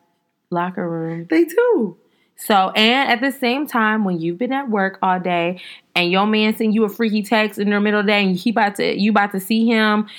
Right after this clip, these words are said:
Speaker 1: like, on the way or whatever it is
Speaker 2: Okay.
Speaker 1: that y'all freaky doing.
Speaker 2: Freaky doing.
Speaker 1: Freaky doing.
Speaker 2: <laughs>
Speaker 1: There, you have wipes and shit like that. And if you don't, there's a C V S on every fucking corner where you can go do that.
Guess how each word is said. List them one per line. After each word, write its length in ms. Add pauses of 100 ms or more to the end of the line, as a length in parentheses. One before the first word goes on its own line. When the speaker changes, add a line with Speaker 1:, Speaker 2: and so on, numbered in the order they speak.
(120)
Speaker 1:
like, 520
on 160
the 80
way 200
or 100
whatever 600
it 160
is 140
Speaker 2:
Okay. 120
Speaker 1:
that 60
y'all 160
freaky 320
doing. 480 (400)
Speaker 2:
Freaky 300
doing. 280
Speaker 1:
Freaky 280
doing. 560
Speaker 2:
<laughs> 460
Speaker 1:
There, 360
you 400
have 500
wipes 540
and 160
shit 260
like 260
that. 220
And 140
if 100
you 120
don't, 520
there's 280
a 80
C 220
V 180
S 160
on 200
every 300
fucking 340
corner 320
where 140
you 160
can 180
go 200
do 260
that. 340